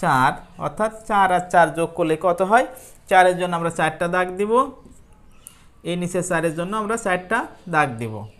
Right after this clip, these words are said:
যে টোটাল আমরা কাউন্ট করি যে আমার এখানে যোগফল কত হচ্ছে, তাহলে এক, দুই, তিন, চার, পাঁচ,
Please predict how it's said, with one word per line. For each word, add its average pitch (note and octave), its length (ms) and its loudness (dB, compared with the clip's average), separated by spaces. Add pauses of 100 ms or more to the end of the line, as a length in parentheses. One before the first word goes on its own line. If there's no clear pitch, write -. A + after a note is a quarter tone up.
(1000)
যে E3 120 -4
টোটাল F#3+ 340 4
আমরা F3 220 4
কাউন্ট F3+ 280 0
করি A#3+ 160 2 (680)
যে D#3+ 100 0
আমার E3+ 240 4
এখানে E3+ 180 -2 (100)
যোগফল E3 320 2 (100)
কত E3 200 0
হচ্ছে, G3 260 2 (640)
তাহলে D3+ 200 2 (320)
এক, G#3+ 140 6 (160)
দুই, G3 280 0 (160)
তিন, G3 240 -4 (160)
চার, F#3 260 6 (160)
পাঁচ, F#3 300 2